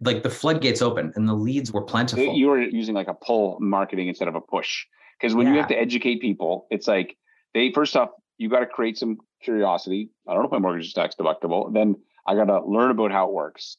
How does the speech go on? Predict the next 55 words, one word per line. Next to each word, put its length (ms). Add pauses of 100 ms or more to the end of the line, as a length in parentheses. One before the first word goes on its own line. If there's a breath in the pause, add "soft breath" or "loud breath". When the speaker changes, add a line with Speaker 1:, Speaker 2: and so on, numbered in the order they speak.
Speaker 2:
Then 140
I 100
gotta 340
make 320
the 60
decision 540 (480)
versus 560 (180)
the 120
other 180
way 260
is, 140
like, 240 (280)
you 100
know, 280 (120)
just, 160 (120)
okay, 360
'cause 180
that's 260
the 100
only 120
thing 140
they 80
know. 180
That's 200
the 80
only 220
way 120
they 80
know 80
how 80
to 60
compare 280
mortgages 600
is 160 (320)
through 200
Speaker 1:
That's 240
Speaker 2:
rates. 120
Speaker 1:
the 60
only 260
way 180
they 140
know. 280
Like, 200
most 340
people 340
know 140
that. 220
So 200
as 220
mortgage 440
brokers, 640
let's 200
stop 360
resisting 580
that. 220